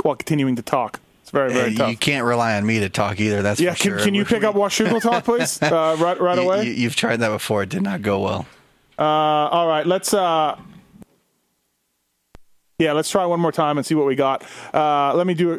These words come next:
Speaker 1: commercial read here. Uh, get, get products. Destroy the start, get the whole shot. Thanks to the new Get E C U generation, the R X one processor, the L C G P A, extremely precise, and, uh,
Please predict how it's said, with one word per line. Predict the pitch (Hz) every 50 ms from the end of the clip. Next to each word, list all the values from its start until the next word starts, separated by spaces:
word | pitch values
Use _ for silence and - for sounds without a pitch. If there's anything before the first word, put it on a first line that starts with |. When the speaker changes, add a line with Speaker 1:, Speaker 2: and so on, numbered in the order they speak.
| - -
Speaker 1:
commercial | - 165 156 147 - - 151 131 123 - -
read | 131 127 127 127
here. | 127 127 127 123 - - -
Uh, | 147 139 131 135
get, | 127 139 196 233 226 - _ _ _ _ _ _ _ _ _ _ _ - 175
get | 254 262
products. | - 214 196 185 180 185 180 - - - - - - - - - -
Destroy | - - - - 277 262
the | 240
start, | - - 220 220 214 -
get | - 220 214
the | 202
whole | 175 190 196 185
shot. | - 208 202 190 180 -
Thanks | - 190 190 -
to | - 175
the | 165 170
new | 170 170 165
Get | 143 127 151 170 170 - -
E | 175 156
C | - - 160
U | 156 151
generation, | 131 147 147 143 139 139 143 131 - 147 135
the | 139 -
R | - 143 147 151
X | 151 147 139 - -
one | 143 139 151 151 151 131
processor, | - - 175 175 175 170 - 190 180 156 - 180 175 170 - - - - - -
the | - 147 160
L | 165 165
C | - - 175 160
G | 135 151 175
P | 165 - 185 170 165
A, | 160 156 156
extremely | 139 - - - 180 180 180 180 175
precise, | - - 170 - - 180 170 165 165 156 - - - _ - - - - - -
and, | - 151 156 151 151 147
uh, | 147 143 135 135 131 123